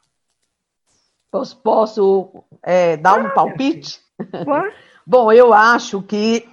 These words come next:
Speaker 1: nos aproxima. Aproxima. Nós temos um, nós temos o, o que é que nos une aqui nesse momento, né?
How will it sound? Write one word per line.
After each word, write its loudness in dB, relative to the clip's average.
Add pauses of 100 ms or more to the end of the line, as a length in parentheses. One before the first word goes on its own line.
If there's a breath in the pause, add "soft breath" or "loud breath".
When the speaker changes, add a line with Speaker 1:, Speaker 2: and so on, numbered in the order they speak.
Speaker 1:
nos -2
aproxima. -2 (1200)
Aproxima. -2
Nós -2
temos -4
um, -6 (320)
nós -2
temos -4
o, -6
o -10
que 0
é 2
que -6
nos -6
une -6
aqui -8
nesse -10
momento, -12 (360)
né? -8